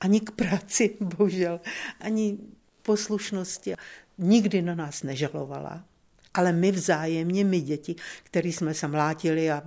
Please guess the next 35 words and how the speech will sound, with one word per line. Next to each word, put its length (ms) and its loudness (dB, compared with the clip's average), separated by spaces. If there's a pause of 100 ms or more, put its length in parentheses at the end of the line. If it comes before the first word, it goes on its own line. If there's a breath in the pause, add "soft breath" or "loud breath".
(140)
hádali 440 -6
samozřejmě, 400 -14 (460 loud breath)
tak 180 -4
jsme 180 0
taky 240 -10
na 100 -10
sebe 280 -10
nežalovali. 640 -4
Ono 160 -2
to 80 0
bylo 180 0
těžký. 500 -4 (320 loud breath)
My 80 2
byly 240 6
dvě 240 2 (120)
holky 640 -4 (680 soft breath)
a 80 0
nejmladší 500 0
byl 180 -4
bratr. 520 -6 (800 soft breath)
A 60 -2
ten 200 2
měl 200 4
jedinou 420 2
touhu, 640 -2 (240 loud breath)
aby 220 4
vyrost 520 2
tak, 300 -4
aby 200 -4
nás 200 -4
zmlátil 540 -2
obě 220 -2
na 100 -2
jednu 240 -4
hromadu. 460 -8